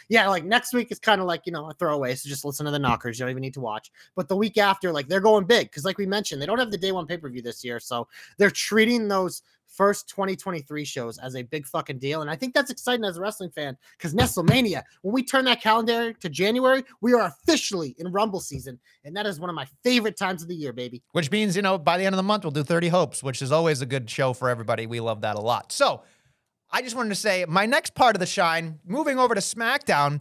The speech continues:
Speaker 2: ho, ho, holy shit, it's John Cena. I thought that promo was so funny and so great and just, you, you forget. You really do forget how good John Cena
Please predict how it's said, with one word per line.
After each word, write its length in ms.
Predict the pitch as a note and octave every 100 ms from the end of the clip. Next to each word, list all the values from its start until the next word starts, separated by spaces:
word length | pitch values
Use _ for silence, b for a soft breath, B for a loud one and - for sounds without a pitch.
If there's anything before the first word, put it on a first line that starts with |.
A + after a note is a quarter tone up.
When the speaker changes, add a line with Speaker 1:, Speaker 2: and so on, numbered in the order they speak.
| b b b -
Speaker 2:
ho, 260 | C4 C4+
ho, 300 | B3+ B3 G#3+
holy 960 | F3+ A#3+ C#4+ B3 G#3 F3+ E3 D3 C3+ B2
shit, 480 | C3 - - D4 D4
it's 220 | F#3+ D#3+
John 340 | G#3 G#3 G3
Cena. 460 | F#3+ - E3 C3+ B2
I 140 | D#3+ G3
thought 260 | A3+ G#3+
that 200 | G#3+ G3
promo 440 | - G#3 G3 G3+ F#3+
was 180 | E3
so 520 | D#3+ - G3+ G3+ G#3+ G#3+
funny 500 | - G3 G3+ G#3+ A3 b b b b b
and 180 | D#3+ D#3
so 300 | - G#3 G#3
great 640 | F3 F3 G3+ A3 G#3+ - - _ _ _ _ _
and 280 | D#3+ E3 D#3+
just, 460 | D#3+ E3+ - - _ _ _ _ _ _
you, 300 | G#3 B3 G#3+
you 180 | B3
forget. 640 | C4 G#3 F#3 F#3+ F#3+ - _ _ _
You 180 | B3 C#4+
really 240 | D#4+ D#4+
do 180 | A#3 D4+
forget 380 | B3 A3+ A#3 F3+
how 320 | - F#3 G#3+
good 420 | F#3 D3+ G#3 F3
John 380 | C#3 D#3+ F#3 F3+
Cena 520 | F3 - F#3 F3+ C#3+